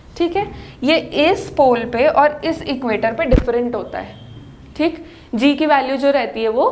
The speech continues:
pole से equator या equator से pole change होती है, ठीक है? जी is not constant, ठीक? जैसे अभी अपन ने देखा कि earth और moon पे differ कर जाती है, वैसे earth पे अलग-अलग जगहों पे भी differ कर जाती है। क्यों differ कर जाती है?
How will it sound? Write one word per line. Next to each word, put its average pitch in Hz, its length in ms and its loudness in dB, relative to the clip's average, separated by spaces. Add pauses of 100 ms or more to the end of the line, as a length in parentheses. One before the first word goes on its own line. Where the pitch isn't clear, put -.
(320)
pole 277 280 2
से 311 160 0
equator 285 440 2
या 320 60 2
equator 269 420 0
से 285 140 0
pole 277 300 2
change 285 360 2
होती 180 320 -2
है, - 160 -8 (220)
ठीक 302 180 -2
है? 466 160 0
जी 262 260 2
is 254 100 0
not 262 360 4
constant, 202 560 -6 (500)
ठीक? 330 180 -2
जैसे 262 240 2
अभी 262 140 0
अपन 277 200 -4
ने 285 80 -2
देखा 269 400 0
कि 294 220 -2 (120)
earth 240 340 2 (720)
और - 140 4
moon 247 320 4
पे 285 120 2
differ 247 300 0
कर 233 160 0
जाती 208 320 -2
है, 320 60 -2
वैसे 294 280 -2
earth 208 380 0
पे 285 60 2
अलग-अलग 240 440 2
जगहों 214 320 -6
पे 196 120 -2
भी 240 120 -2
differ 294 280 2
कर 214 140 0
जाती 185 240 -4
है। - 60 -14
क्यों 349 220 4
differ 339 260 0
कर 302 160 -2
जाती 294 280 -2
है? 320 100 -6